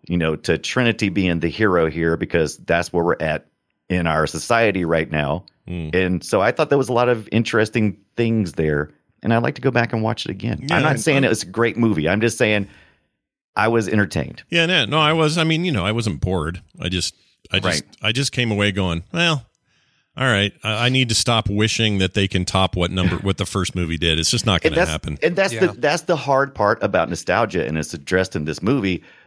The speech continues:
Speaker 1: Uh, you can't, you can't go back. You can't go back. So
Speaker 3: And I think it's even tougher with a movie like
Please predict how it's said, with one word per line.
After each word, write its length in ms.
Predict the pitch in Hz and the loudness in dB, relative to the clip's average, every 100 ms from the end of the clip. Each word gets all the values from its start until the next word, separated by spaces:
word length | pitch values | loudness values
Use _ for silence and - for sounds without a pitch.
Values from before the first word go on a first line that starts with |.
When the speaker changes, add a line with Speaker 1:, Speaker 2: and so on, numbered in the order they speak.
| - | -4
Speaker 1:
Uh, 220 | 92 87 | -2 0
you 140 | 64 95 | -2 -4
can't, 340 | - 117 120 - _ | 0 -2 -2 -6 _
you 120 | 98 | -4
can't 220 | 131 117 | 0 0
go 120 | 113 | 0
back. 400 | 92 82 - - _ | 0 -2 -4 -18 _
You 100 | 90 | -6
can't 220 | - 120 | -2 -2
go 100 | 104 | 0
back. 260 | 113 107 92 | 2 2 0
So 180 | - 110 | 0 2
Speaker 3:
And 80 | 98 | 2
I 60 | |
think 220 | - 202 165 | 0 -6 -6
it's 140 | - | -4
even 220 | 165 139 | -4 -4
tougher 360 | 123 135 - 123 | -2 -2 -2 -2
with 160 | 113 120 | -2 -4
a 20 | |
movie 280 | 117 113 110 | -4 -2 -2
like 300 | 104 104 | -2 -2